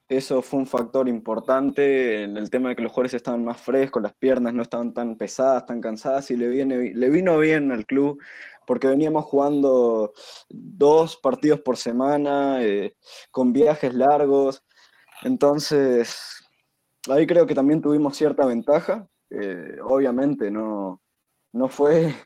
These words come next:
<laughs> el motivo ideal, eh, justam-, que hayan casos positivos de, de coronavirus en el equipo rival, eh, claramente no es un motivo para,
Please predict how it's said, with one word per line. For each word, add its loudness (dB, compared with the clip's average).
<laughs> -20
el 0
motivo 0
ideal, 2
eh, -2
justam-, -6
que 0
hayan 2
casos -2
positivos 0
de, -6
de -8
coronavirus -6
en -8
el -6
equipo -4
rival, 0
eh, -20
claramente 0
no -2
es -8
un -6
motivo -2
para, -6